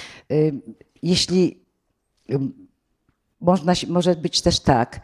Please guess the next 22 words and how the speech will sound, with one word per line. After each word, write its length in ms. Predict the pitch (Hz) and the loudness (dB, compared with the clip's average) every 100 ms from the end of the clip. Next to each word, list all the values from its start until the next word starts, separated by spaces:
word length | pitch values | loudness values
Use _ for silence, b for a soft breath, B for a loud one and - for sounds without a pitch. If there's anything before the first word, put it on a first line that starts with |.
| B B | B B
że 140 | - 185 | -2 0
wręcz 260 | 160 147 | 2 -2
przeciwnie, 760 | - 202 - 202 180 135 87 - _ b b b - | -2 -2 0 0 2 2 0 -4 _ b b b -6
wolimy 340 | 143 175 208 | -2 0 2
nie 120 | 202 | 0
zostawać 520 | 180 190 165 165 175 | 0 0 0 0 0
sami 600 | - 131 110 120 180 170 | 0 -2 0 0 -2 -2
i 40 | 165 | 2
wolimy 340 | 160 165 165 | 4 4 -2
cały 280 | - 220 208 | 0 2 2
czas 260 | - 220 185 | 0 -2 -2
być 180 | 214 | -4
z 100 | 147 | 0
innymi. 480 | 143 127 113 98 104 b b b b b - | 2 2 2 0 -4 b b b b b -2
Właściwie 300 | 147 - 202 196 - | 0 2 0 0 0
każdą 360 | 269 185 220 | 0 2 -2
wolną 320 | 196 208 190 | 0 2 2
chwilę 280 | 180 185 160 | -2 2 2
spędzać 600 | 147 165 160 151 151 - 127 | 2 -2 2 2 0 -4 -2
z 140 | 139 | -2
innymi 320 | 151 156 147 | 0 0 2
ludźmi, 400 | 147 175 151 160 | 2 0 0 -4